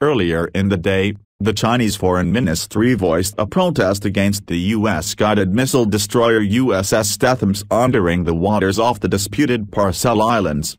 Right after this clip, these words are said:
known in China as the Xisha Islands. According to Foreign Ministry's spokesman Lu Kang, the U S actions violated the Chinese law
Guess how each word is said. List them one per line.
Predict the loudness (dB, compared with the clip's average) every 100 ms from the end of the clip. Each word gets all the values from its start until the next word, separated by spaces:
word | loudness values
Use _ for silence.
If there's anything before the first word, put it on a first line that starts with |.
| _ -4
known | -2 0 -2 -2
in | -2
China | 0 2 2 0
as | 0 0
the | 0
Xisha | 0 0 -2 -2
Islands. | -2 -2 -4 -6 -10 -6 -4
According | 0 0 2 0
to | -2
Foreign | 0 0 2 0
Ministry's | 0 -2 -2 0 0 0
spokesman | -4 -2 -2 -2 -2 0
Lu | 0 0
Kang, | 0 0 0 -2 -6 -12 -20 -6
the | -2
U | 0 0 0
S | -2 -2
actions | 0 0 -2 -6 -6
violated | -2 0 2 2 0 -2
the | -2
Chinese | 0 0 0 -2 -4
law | -4 -2 -4